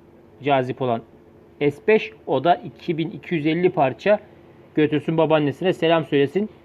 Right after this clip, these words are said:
Kesinlikle ve kesinlikle değmeyecek, hiç değmeyecek, içi çok boş bir e, teklif. Yani yedi bin beş yüz pa-, krediyi verirseniz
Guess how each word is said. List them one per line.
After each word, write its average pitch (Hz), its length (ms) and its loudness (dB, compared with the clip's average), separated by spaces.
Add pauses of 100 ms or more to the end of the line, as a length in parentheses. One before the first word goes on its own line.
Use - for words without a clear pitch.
(200)
Kesinlikle 180 460 -2
ve 147 60 0
kesinlikle 160 560 -4
değmeyecek, 165 540 2 (240)
hiç - 260 -4
değmeyecek, 165 380 4 (240)
içi - 200 -14
çok - 320 0
boş 175 400 2 (140)
bir 127 220 -4 (760)
e, 120 80 -4 (2000)
teklif. 147 420 -2
Yani 151 320 4
yedi 147 180 4
bin 175 120 2
beş 175 220 4
yüz 160 100 -8
pa-, - 520 -6
krediyi 160 460 2
verirseniz 175 600 2